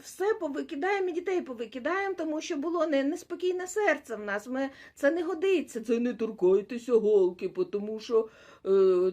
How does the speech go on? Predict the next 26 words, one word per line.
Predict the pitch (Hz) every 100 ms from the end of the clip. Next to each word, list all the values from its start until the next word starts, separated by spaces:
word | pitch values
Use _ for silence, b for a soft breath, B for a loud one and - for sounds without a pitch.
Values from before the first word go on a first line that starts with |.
| 185
це | 214
на, | 196 208
на | 208 214 214
тканину | 214 - 196 208 - 220 233 220 240
перейде. | 254 240 208 196 175 160 B B B
А | 226
те, | 233 269
що | 277
на | 277 277
психіку | - 285 294 285
дитини | 247 277 262 254 247
перейде, | 233 233 226 220 220 233
це | 214 220 214
не, | 214 214
нікого | 214 220 311 311
не | 254
хвилює. | 233 208 240 240
Ти | 220 226
цим | 330 370 320
би | 254
зайнялася, | 233 226 190 175 165 165 165
цим | - 320 339
би | 285
розказала. | 233 - 214 185 185 175 165 180 _ _ _ _ _ _ _ _ _ _ _ _ _ _ _ _ _ _ _ _ _ _ _ _ _ _ _ _ _ _ _ _ _ _ _ _ _ _ _ _ _ _ 214
Стосовно | 214 277 254 233
їжі, | 214 208 254 285 277 175